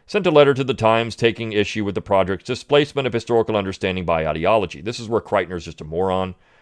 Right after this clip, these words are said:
Most of the people that wrote the sixteen nineteen Project are also white,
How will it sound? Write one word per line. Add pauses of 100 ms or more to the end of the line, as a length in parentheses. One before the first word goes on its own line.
(120)
Most
of
the
people
that
wrote
the
sixteen
nineteen
Project
are
also
white,